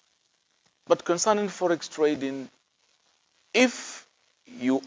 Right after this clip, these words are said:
order for something through a, from a company,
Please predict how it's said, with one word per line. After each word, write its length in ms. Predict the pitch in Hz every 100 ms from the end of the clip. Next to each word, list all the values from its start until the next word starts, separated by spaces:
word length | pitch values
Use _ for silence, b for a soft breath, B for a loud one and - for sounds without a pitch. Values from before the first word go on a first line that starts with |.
| -
order 380 | 170 180 196 196
for 280 | - 143
something 800 | 120 - - 139 135 - 107 80 - _ _ _ _ _ _ _ _ _
through 300 | - 151 156
a, 80 | 135
from 240 | - 120 98
a 80 | 110
company, 720 | - 151 151 151 135 92